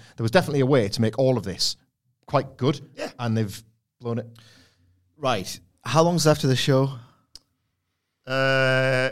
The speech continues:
Speaker 2: we haven't skipped anything yet, but, uh, pro-, uh, probably about two more, two more matches.
Speaker 3: Right, that's fine.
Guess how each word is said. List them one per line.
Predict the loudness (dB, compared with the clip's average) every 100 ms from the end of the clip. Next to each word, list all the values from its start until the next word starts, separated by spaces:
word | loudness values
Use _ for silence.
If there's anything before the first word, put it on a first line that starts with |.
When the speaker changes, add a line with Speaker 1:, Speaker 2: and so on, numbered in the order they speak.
| -2
Speaker 2:
we | -2
haven't | -2 -4
skipped | -2 -2 -2 -6
anything | -8 -8 -6
yet, | -4 -4 -6
but, | -4 -4 -4
uh, | -10
pro-, | -8 -10 -10 -10
uh, | -6
probably | -4 -2
about | 0 0 -2 -8 _ -20 _ -16 -12
two | -6 -4
more, | -2 -4
two | -6 -6
more | -4 -6
matches. | -8 -12 -18 -20 _ _ _ _ _ _ _ _ -18
Speaker 3:
Right, | -16
that's | -16
fine. | -16